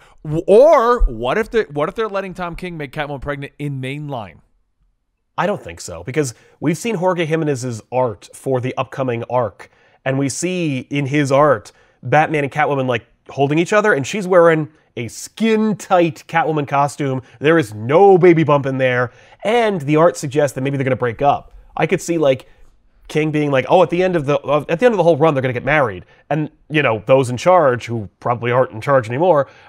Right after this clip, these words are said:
Speaker 2: were like, "No, we're not gonna do that." And
Speaker 1: Uh,
Speaker 2: if you
Speaker 1: Peck-,
Speaker 2: wanna do
Speaker 1: Pecker's right.
Speaker 2: that
Speaker 1: I forgot to mention this. The Catwoman image is from the upcoming Catwoman eightieth anniversary.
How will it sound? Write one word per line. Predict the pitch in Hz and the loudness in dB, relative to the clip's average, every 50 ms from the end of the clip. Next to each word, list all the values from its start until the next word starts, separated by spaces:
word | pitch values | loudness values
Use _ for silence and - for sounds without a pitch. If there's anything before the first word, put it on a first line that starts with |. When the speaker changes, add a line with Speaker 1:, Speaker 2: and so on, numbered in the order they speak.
| _ _ | _ _
Speaker 2:
were | - 143 147 143 | -4 -2 0 2
like, | 143 139 135 123 - - - | 4 2 2 0 -2 -8 -14
"No, | - 139 156 170 165 156 151 | -8 0 2 4 6 6 6
we're | 151 151 | 4 2
not | 147 139 | 2 0
gonna | 131 135 | -2 -4
do | 113 123 120 113 | -4 -4 -6 -6
that." | 98 90 80 73 - _ _ _ _ _ _ _ _ _ _ _ _ _ _ _ - | -8 -10 -12 -14 -16 _ _ _ _ _ _ _ _ _ _ _ _ _ _ _ -4
And | - 156 143 147 | -2 0 2 4
Speaker 1:
Uh, | |
Speaker 2:
if | 139 | 4
you | 151 | 4
Speaker 1:
Peck-, | 151 156 | 4 6
Speaker 2:
wanna | 160 165 180 175 | 6 4 4 4
do | 180 | 2
Speaker 1:
Pecker's | - 135 127 - 170 | 2 2 2 0 0
right. | 202 185 | 0 0
Speaker 2:
that | 151 | 0
Speaker 1:
I | 156 | -2
forgot | - 190 208 196 | -2 -2 -2 -2
to | - 180 | -2 -4
mention | 180 160 127 156 | -6 -6 -6 -8
this. | 160 151 135 - - _ _ _ - _ | -8 -8 -8 -10 -14 _ _ _ -14 _
The | 147 156 147 | -4 -4 -2
Catwoman | - 208 214 214 220 220 208 202 180 165 | 0 0 0 2 2 2 0 0 -2 -2
image | 190 190 180 160 139 | -2 -2 -2 -4 -6
is | 143 127 | -8 -8
from | - 147 | -8 -8
the | 147 151 | -6 -6
upcoming | 151 - - 160 139 131 | -6 -6 -6 -8 -8 -6
Catwoman | 123 147 135 135 139 131 131 131 131 - - | -6 -6 -6 -6 -6 -8 -6 -8 -8 -6 -6
eightieth | 147 151 143 139 113 | -4 -4 -4 -4 -6
anniversary. | 135 127 117 120 127 120 - - 98 78 - _ | -8 -10 -8 -8 -10 -10 -10 -12 -18 -20 -20 _